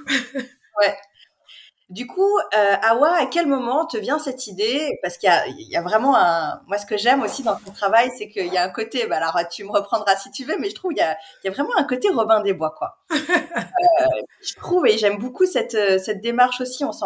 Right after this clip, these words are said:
Speaker 2: vraiment que t'es dans la démarche de, de, t'es là vraiment pour défendre les droits des salariés. T'es pas non plus dans une démarche qui diabolise les employeurs, pas du tout. Euh, mais vraiment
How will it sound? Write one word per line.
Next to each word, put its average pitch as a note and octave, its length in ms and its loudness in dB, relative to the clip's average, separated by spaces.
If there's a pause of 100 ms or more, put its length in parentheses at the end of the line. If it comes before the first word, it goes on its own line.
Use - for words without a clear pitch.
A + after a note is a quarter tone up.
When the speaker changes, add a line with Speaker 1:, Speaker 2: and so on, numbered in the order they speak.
Speaker 2:
vraiment C#4+ 300 0
que E4 80 -8
t'es B3+ 80 -4
dans A3+ 80 0
la G#3 140 4
démarche B3 460 0
de, F#3+ 260 -2 (360)
de, B2 420 -8
t'es G#3+ 100 -2
là B3 140 6
vraiment B3+ 280 -4
pour F#3+ 160 -10
défendre C#4+ 380 -2
les B3+ 60 0
droits A#3 180 -2
des G#3+ 100 -6
salariés. F#3 640 -6 (440)
T'es F#3+ 100 -4
pas C#4+ 180 4
non C#4+ 160 -2
plus C#4 160 -8
dans A#3 140 -2
une G#3 180 -8
démarche A3 520 2 (100)
qui G3 140 -14
diabolise F#3 440 0
les F#3+ 140 -2
employeurs, F#3+ 500 -2
pas C4 140 2
du A3 160 -8
tout. C4 280 -10 (380)
Euh, F3+ 640 2
mais F#3+ 160 0
vraiment C#4+ 460 2